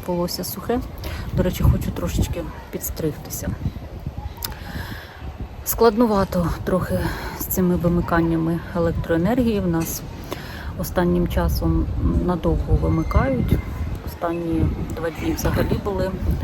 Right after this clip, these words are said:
важкі. А, електроенергію давали дві години зранку, дві години ввечері та дві години вночі. З маленькою дитиною це дуже дискомфортно, тому що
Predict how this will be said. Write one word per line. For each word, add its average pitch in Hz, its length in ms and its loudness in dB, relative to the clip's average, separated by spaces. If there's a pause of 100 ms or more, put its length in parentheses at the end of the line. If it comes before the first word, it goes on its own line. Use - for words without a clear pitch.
важкі. 180 400 2 (880)
А, 156 340 -2 (160)
електроенергію 165 920 0
давали 156 400 0 (680)
дві 160 220 0
години 156 540 4 (340)
зранку, 196 640 2 (580)
дві 175 100 0
години 156 380 2
ввечері 170 640 0
та 156 260 -4 (100)
дві 170 120 2
години 156 500 2 (100)
вночі. 160 520 0 (960)
З - 120 -2
маленькою 165 520 0 (160)
дитиною 165 520 -2
це - 160 -4
дуже - 360 -4 (280)
дискомфортно, 175 800 -4
тому 165 240 -2 (140)
що 190 100 2